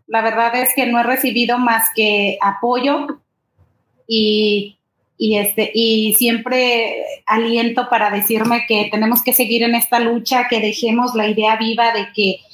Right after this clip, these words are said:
se pueda replicar lo que nosotros estamos haciendo en la siguiente legislatura.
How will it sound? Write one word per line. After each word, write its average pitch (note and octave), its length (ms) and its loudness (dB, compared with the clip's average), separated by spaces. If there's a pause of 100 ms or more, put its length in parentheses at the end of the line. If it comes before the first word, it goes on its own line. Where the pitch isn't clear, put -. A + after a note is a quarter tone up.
(140)
se A3+ 120 -2
pueda B3+ 280 2
replicar A3+ 640 0
lo A#3+ 120 -2
que A3+ 100 0
nosotros A3 460 0
estamos A3+ 360 0
haciendo A3+ 580 2
en G#3+ 160 0
la G#3 140 2
siguiente G#3+ 480 0
legislatura. A3 760 0